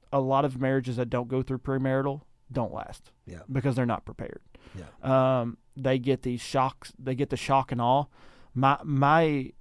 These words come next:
Speaker 1: my goal as a pastor g-, taking you through the premarital is to get the shock and awe out of the way
Speaker 2: Yeah.
Speaker 1: and help you walk through it. And, and so
Speaker 2: Yeah,
Speaker 1: we,
Speaker 2: right,
Speaker 1: we
Speaker 2: that's good right there, because a lot of times you think, people listening right now,
Speaker 1: Yeah.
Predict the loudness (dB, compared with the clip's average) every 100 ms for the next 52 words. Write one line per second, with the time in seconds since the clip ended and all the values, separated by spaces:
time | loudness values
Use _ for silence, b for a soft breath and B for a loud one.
0 | -10 -4 2 4 4 4 4 4 2 0
1 | 0 0 0 -6 -2 -2 0 -4 -4 -6
2 | -2 -2 -2 -4 -4 -4 -4 -4 -4 -2
3 | 2 2 2 -2 b b b -2 -2 -2
4 | -2 -2 -4 0 0 2 -2 -2 -2 -4
5 | -6 -8 -8 -10 -16 -12 -2 0 2 0
6 | 0 0 2 0 -2 -6 -6 -8 -14 -20
7 | -20 -20 -6 -2 0 0 0 -4 B B
8 | B B -6 -2 0 -2 0 2 4 4
9 | 4 2 2 2 4 2 2 2 2 0
10 | 0 -2 -2 -2 -2 0 0 0 -2 -4
11 | -4 -8 -6 -6 -6 B B B B -20
12 | -12 0 0 0 -2 -2 -2 -4 -4 -6
13 | -8 -10 -16 -10 -6 -6